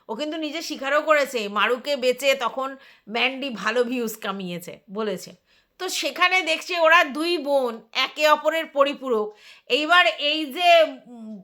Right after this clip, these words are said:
বোতল মধ্যখান দিয়ে কোথা থেকে এলো? যখন মারু আর ম্যান্ডির মধ্যে ঝামেলা হচ্ছিল, কারণ, আহ, স্যান্ডি পছন্দ করছিল না মারুকে, ঠিক আছে? আর এদিকে বোতলও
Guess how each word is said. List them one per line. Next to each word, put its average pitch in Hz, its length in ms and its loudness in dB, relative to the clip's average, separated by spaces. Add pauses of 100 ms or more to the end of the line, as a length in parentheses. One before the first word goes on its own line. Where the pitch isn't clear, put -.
(140)
বোতল 311 360 -4
মধ্যখান 339 460 -4
দিয়ে 370 120 -10
কোথা 359 200 -8
থেকে 359 180 -6
এলো? 214 400 -2 (540)
যখন 339 920 2 (500)
মারু 247 460 4
আর 339 240 6
ম্যান্ডির 294 480 -4
মধ্যে 320 400 -2
ঝামেলা 320 460 2
হচ্ছিল, 233 560 0 (140)
কারণ, 302 480 -2 (420)
আহ, 214 500 -8
স্যান্ডি 349 480 2
পছন্দ 339 460 -2
করছিল 311 400 -2
না 254 160 2
মারুকে, 190 600 -4 (180)
ঠিক 269 120 -6
আছে? 269 380 -2 (360)
আর 240 180 2
এদিকে 302 340 0
বোতলও 294 840 2